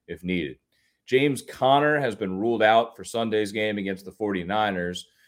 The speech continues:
That makes, that means the Cardinals are left with Corey Clement and Keontae Ingram in the backfield after mostly using Clement last week when Conner made his early exit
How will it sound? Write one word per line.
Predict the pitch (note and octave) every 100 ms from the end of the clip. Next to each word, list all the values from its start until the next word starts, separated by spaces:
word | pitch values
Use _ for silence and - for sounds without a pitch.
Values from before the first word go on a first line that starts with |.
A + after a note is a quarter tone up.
| _ _
That | F#2+ F#2 -
makes, | F#2+ F2+ - - -
that | F#2 F#2 F2
means | F#2 F2+
the | -
Cardinals | G2+ G2+ F#2+ F#2
are | F2
left | F2 F#2 F2+ -
with | F2+ E2+ - _
Corey | A#2 A2+ A2
Clement | G2+ G2 F2+ A2 A#2+ D2+
and | F2+ D#2
Keontae | F#2 G2 G#2 G2+ F2+
Ingram | G#2+ A2 F#2+ F2+
in | E2+
the |
backfield | E2+ G#2 G#2+ - F2+ E2+
after | E2+ F2 F2+
mostly | F#2+ F#2 F#2+
using | F2+ F#2 F2
Clement | D#2+ E2+ F2+ B2 -
last | F2+ E2+ - F2+
week | E2 D#2+
when | E2+ D#2
Conner | F#2 F2 E2+
made | E2+ E2+ D#2+
his | D#2
early | E2+ E2 E2+
exit | F2+ - E2